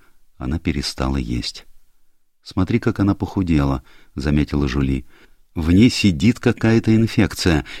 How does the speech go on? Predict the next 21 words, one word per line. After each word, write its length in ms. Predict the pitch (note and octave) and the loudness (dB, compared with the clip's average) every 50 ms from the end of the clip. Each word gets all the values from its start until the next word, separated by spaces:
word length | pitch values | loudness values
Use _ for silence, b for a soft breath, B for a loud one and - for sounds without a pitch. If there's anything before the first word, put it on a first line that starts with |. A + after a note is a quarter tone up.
| B | B
и 80 | B E2+ | B 2
она 220 | F#2+ G2+ G#2 A2 | 4 4 4 4
развилась, 600 | G#2+ G#2 G2+ F#2+ D#2+ E2 G2+ A#2+ C3 B2+ A#2 - | 4 4 2 2 2 2 2 2 4 4 2 2
как 240 | - - F#2+ - - | 2 -2 -2 -2 -2
только 320 | - - A#2+ A#2 G#2+ - G2 | 0 2 2 2 2 2 4
ей 140 | G2 G#2 | 4 4
перестали 480 | G#2 - F#2+ F2 F2+ - - G2 F2+ F2+ | 4 2 0 -2 -2 -2 -2 -2 0 0
давать 300 | E2 D#2 D2+ F2 E2+ - | 0 0 0 0 0 0
антибиотики. 760 | F2 E2 - F2+ E2+ F2+ F2 D#2 C2+ - C#2 - - B1+ - - - _ - - _ _ _ _ _ _ - | 0 0 0 0 0 0 0 0 0 -2 -6 -8 -8 -10 -12 -12 -18 _ -20 -20 _ _ _ _ _ _ -8
Вот 220 | D2 D#2 D#2 - | -6 -6 -4 -4
и 20 | - | -6
шерсть 460 | - - - D#2+ F2+ F2+ - - - | -6 0 2 2 2 2 0 0 0
у 40 | F#2 | 2
нее 180 | F2+ F2+ F2+ | 4 4 2
совсем 420 | - - F2+ - - - F2 E2 - | 2 0 -2 -2 0 0 0 0 2
поблекла. 580 | F2 D#2+ D#2 E2 E2+ D#2+ - - D#2 D2 C#2+ b b b b b b b b b b | 0 0 2 2 2 2 0 0 -2 -2 -2 b b b b b b b b b b
Ты 80 | - | -2
думаешь, 480 | G2 F#2 A2 G#2+ G#2 G2+ F#2+ - - - _ _ _ - | 2 4 4 6 6 4 4 2 -4 -12 _ _ _ -6
ее 260 | - E2+ G2 F#2+ G#2 G#2+ | 0 0 2 2 2 2
можно 320 | A2 C3+ B2+ - D2 B1+ | 2 0 0 0 -2 -4
спасти?» 480 | - - - B1+ - - - - A#1+ | -4 -4 -6 -6 -6 -6 -6 -6 -6